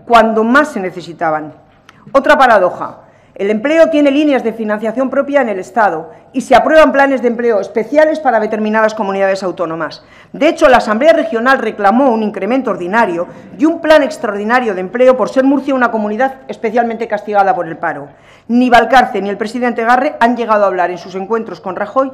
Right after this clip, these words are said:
de este tema. Comienza la sumisión. ¿Qué enmiendas hemos presentado en materia de empleo? Entre otras, incremento para la economía social, porque falta dinero todos los años y lo eliminaríamos del staff directivo de Radio Televisión de la Región de Murcia,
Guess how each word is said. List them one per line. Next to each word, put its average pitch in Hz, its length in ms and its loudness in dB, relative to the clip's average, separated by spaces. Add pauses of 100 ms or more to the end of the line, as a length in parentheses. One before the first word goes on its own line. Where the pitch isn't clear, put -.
(120)
de 214 100 -10
este 208 180 -10
tema. 135 300 -16 (1040)
Comienza 208 420 -2
la 160 80 -6
sumisión. 135 500 -14 (1300)
¿Qué 294 140 4
enmiendas 311 420 2
hemos 277 140 -2
presentado 285 640 0 (220)
en 233 100 -4
materia 240 400 2
de 226 60 0
empleo? 220 420 0
Entre 233 320 2
otras, 240 400 0 (380)
incremento 240 680 2
para 202 200 2
la 196 60 0
economía 190 420 -4
social, 214 580 0
porque 220 240 0
falta 277 400 4
dinero 202 320 -4
todos 175 220 -6
los 156 180 -8
años 214 460 -2 (320)
y 208 100 -6
lo 196 240 2
eliminaríamos 190 880 -2
del 185 140 -6
staff 233 280 0
directivo 202 460 -6
de 175 80 0
Radio 208 260 0
Televisión 170 400 -8
de 170 60 -6
la 165 100 -2
Región 165 240 -8
de 180 80 -6
Murcia, 247 480 -2